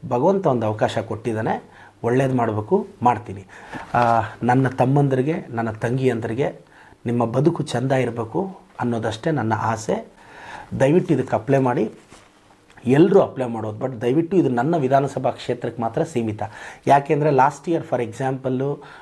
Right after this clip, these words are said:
ನಾನು municipal ಕಾಲೇಜಲ್ಲಿ ಮೂರು ಸಾವಿರ ಜನ ಮಕ್ಕಳಿಗೆ scholarship ಕೊಟ್ಟೆ. ಅಲ್ಲೇನಾಗೋಯ್ತು, ಸಾವಿರದ ಎಂಟುನೂರು ಜನ ಬೇರೆ ಬೇರೆ ಕಡೆಯವರು. ಹಾಗೆ ಅಂತ ನಾನು ಬೇರೆಯವ್ರಿಗೆ ಕೊಡಬಾರ್ದು ಅಂತಲ್ಲ,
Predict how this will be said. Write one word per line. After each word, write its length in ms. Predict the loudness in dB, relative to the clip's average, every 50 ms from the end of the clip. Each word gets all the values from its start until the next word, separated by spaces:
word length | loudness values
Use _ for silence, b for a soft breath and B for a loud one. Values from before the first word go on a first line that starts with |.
| B B
ನಾನು 140 | -2 0 0
municipal 440 | 2 2 0 0 0 0 0 0 2
ಕಾಲೇಜಲ್ಲಿ 440 | 2 0 0 0 0 0 -2 -2 -2
ಮೂರು 240 | -2 -2 -2 -2 0
ಸಾವಿರ 240 | 0 0 0 0
ಜನ 160 | 0 -2 -4 -2
ಮಕ್ಕಳಿಗೆ 400 | -4 -4 -4 -2 -2 -2 -2 -4
scholarship 540 | -4 -4 -2 -2 -2 -4 -6 -8 -10 -10
ಕೊಟ್ಟೆ. 360 | -10 -10 -10 -8 -10 -12 -12 B B B B B B B B
ಅಲ್ಲೇನಾಗೋಯ್ತು, 1040 | 0 2 4 4 6 6 6 6 4 4 2 0 2 4 4 4 4 4 0 -4 -6 -10 -14 -18 -20 -20 _ _ -20 -20 -8 0 4
ಸಾವಿರದ 320 | 4 6 6 6 4 2
ಎಂಟುನೂರು 380 | 2 0 -2 -2 -2 -2 -2 -2
ಜನ 180 | -2 -2 -2 -2 -2 -2 -4 -6 -10 -16 -18 -14 -4 2
ಬೇರೆ 200 | 4 4 4 4
ಬೇರೆ 180 | 4 2 -2 -2
ಕಡೆಯವರು. 380 | -4 -4 -4 -4 -4 -6 -8 -10 B B B B B B
ಹಾಗೆ 380 | 0 2 4 4 4 4 2
ಅಂತ 200 | 2 2 2 2
ನಾನು 180 | 2 2 2 0
ಬೇರೆಯವ್ರಿಗೆ 440 | 2 2 4 4 4 4 2 0 -2
ಕೊಡಬಾರ್ದು 440 | -2 2 4 4 4 4 2 -2
ಅಂತಲ್ಲ, 300 | -6 -6 -6 -8 -8 -8